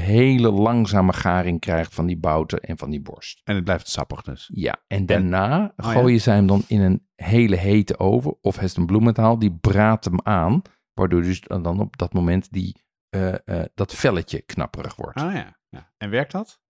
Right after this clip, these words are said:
Speaker 1: Nee, niet echt.
Speaker 2: <laughs> Oké.
Speaker 1: Afgezien van het feit dat het, het geeft een ontzettende bende.
Speaker 2: Oh ja?
Speaker 1: Ja, want, nou ja,
Speaker 2: Oh, je
Speaker 1: probeer
Speaker 2: hebt dat geprobeerd, dat
Speaker 1: Ja,
Speaker 2: aan-
Speaker 1: dat was, man. Je zet dan dus een, je zet dan een pan op het
Speaker 2: <laughs>
Speaker 1: fornuis.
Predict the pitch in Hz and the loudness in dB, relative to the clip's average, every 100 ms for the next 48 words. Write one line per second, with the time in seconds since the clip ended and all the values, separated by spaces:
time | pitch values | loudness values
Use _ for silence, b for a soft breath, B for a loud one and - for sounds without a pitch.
0 | _ - 135 156 165 170 175 175 175 170 | _ 2 6 6 6 6 6 6 6 6
1 | 165 165 165 165 143 151 147 - 120 87 | 6 4 4 4 6 6 4 0 2 2
2 | - - - - - - - - 165 - | -2 -12 -14 -16 -20 -20 -20 -6 -2 0
3 | 170 151 135 131 117 127 117 110 107 98 | 4 4 4 2 0 2 2 2 -2 -4
4 | - - 110 - 120 - 120 - - 127 | -6 -8 -6 -2 -2 0 -4 -2 0 2
5 | - - 190 - 123 95 95 95 135 226 | 0 0 0 4 2 4 2 4 2 -2
6 | _ - 135 139 175 - 120 90 113 - | _ -6 0 2 2 0 0 0 -2 -2
7 | 107 87 80 - 147 147 156 - 147 160 | -2 -2 -2 2 4 4 2 0 -2 0
8 | 98 90 110 95 92 90 92 98 92 92 | -2 0 0 0 -2 -2 -2 -2 -4 -4
9 | 92 - 117 110 127 123 127 139 139 120 | -4 -4 -6 -8 -6 0 2 4 4 4
10 | 113 113 107 110 135 131 117 101 147 139 | 4 4 2 2 0 2 2 2 0 0
11 | 101 107 - 101 92 117 - - | 0 -2 2 2 2 0 -2 -6